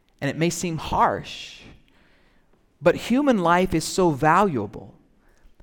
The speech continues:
and honoring family is so vital, and purity in worship is so essential that it calls for the ultimate payment for transgression.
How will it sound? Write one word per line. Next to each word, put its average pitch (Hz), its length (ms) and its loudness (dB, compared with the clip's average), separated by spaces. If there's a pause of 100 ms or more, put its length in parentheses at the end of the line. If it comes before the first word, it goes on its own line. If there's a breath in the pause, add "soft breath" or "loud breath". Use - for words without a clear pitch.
(120)
and 165 240 2
honoring 220 460 8
family 180 680 0
is 156 140 0
so 170 280 0
vital, 156 720 -2 (640 soft breath)
and 180 260 4
purity 269 560 6
in 190 180 6
worship 196 540 4
is 180 180 6
so 220 340 6
essential 180 840 -2 (360 loud breath)
that 170 120 4
it 165 140 0
calls 202 460 0
for 185 100 -2
the 165 240 2
ultimate 196 500 0 (320)
payment 131 440 -6 (180)
for 123 80 -14
transgression. 117 800 -10